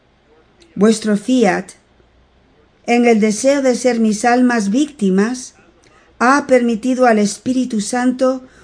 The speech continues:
Uniros a mi amor crucificado.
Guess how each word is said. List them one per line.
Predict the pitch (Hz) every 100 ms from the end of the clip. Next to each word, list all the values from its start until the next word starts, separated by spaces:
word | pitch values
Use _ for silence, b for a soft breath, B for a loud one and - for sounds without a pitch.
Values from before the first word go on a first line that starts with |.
| B -
Uniros | 254 240 247 294 320 247 185 - -
a | 214
mi | 220
amor | 208 208 220
crucificado. | 214 208 202 202 196 202 190 175 165